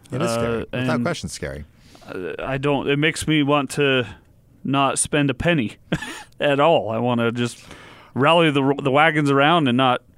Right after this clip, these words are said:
Speaker 2: not have food,
Speaker 1: I mean, it's a,
Speaker 2: <laughs> not
Speaker 1: it's a
Speaker 2: have
Speaker 1: matter of just
Speaker 2: bills,
Speaker 1: and
Speaker 2: but
Speaker 1: one nice thing about Salt Lake, too, though, Salt Lake in Utah is, in general, from a financial standpoint, it's an extremely conservative market. And even when the recession hit Salt Lake in two thousand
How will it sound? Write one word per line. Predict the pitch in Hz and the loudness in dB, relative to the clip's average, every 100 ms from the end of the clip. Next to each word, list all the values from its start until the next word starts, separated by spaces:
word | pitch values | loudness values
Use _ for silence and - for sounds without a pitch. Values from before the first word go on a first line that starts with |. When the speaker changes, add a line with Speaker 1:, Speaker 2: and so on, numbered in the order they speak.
| - - - | -20 -20 -6
Speaker 2:
not | 117 104 | -4 -2
have | 113 107 | -2 -4
food, | - 214 220 - - | 0 2 2 2 -2
Speaker 1:
I | 123 | -2
mean, | 123 | -2
it's | 123 240 | 0 0
a, | |
Speaker 2:
<laughs> | - | 2
not | 190 185 | 2 2
Speaker 1:
it's | |
a | 143 | 0
Speaker 2:
have | 131 | 0
Speaker 1:
matter | 240 180 | 0 -2
of | |
just | 147 - 143 | -4 -8 0
Speaker 2:
bills, | 175 214 220 208 170 | 4 4 4 2 -4
Speaker 1:
and | 165 | -4
Speaker 2:
but | 175 | -2
Speaker 1:
one | 240 | 0
nice | 262 240 | -2 -2
thing | 202 | -2
about | 180 151 | 0 -2
Salt | - 135 | 0 -2
Lake, | 101 92 | -2 -4
too, | - 82 | -4 -4
though, | 80 85 | -2 -4
Salt | - 175 180 | -2 -2 -2
Lake | 156 147 - - _ _ _ - - | -4 -6 -16 -20 _ _ _ -20 -8
in | 113 107 | -4 -2
Utah | 135 - 127 | -2 0 0
is, | 104 90 - | -2 -4 -8
in | 113 | -4
general, | 107 123 107 98 92 - - | -2 -2 0 -2 -4 -10 -16
from | - 107 | -8 -6
a | 90 | -4
financial | 107 107 135 135 | -4 -4 -6 -8
standpoint, | - 120 110 101 | -6 -6 -6 -6
it's | 101 | -6
an | 90 | -8
extremely | - - - 165 117 | -10 -14 -8 -6 -6
conservative | 90 82 90 78 73 71 | -8 -8 -8 -8 -8 -10
market. | 76 - - - - - _ _ | -12 -12 -14 -16 -20 -20 _ _
And | 101 101 | -8 -6
even | 139 170 | -4 -4
when | 123 104 | -4 -4
the | 87 | -6
recession | 90 - 123 113 | -6 -6 -6 -6
hit | 110 - | -8 -6
Salt | 113 87 | -6 -4
Lake | 104 98 | -6 -6
in | 95 | -10
two | 113 | -8
thousand | 101 98 92 90 90 | -4 -4 -6 -8 -10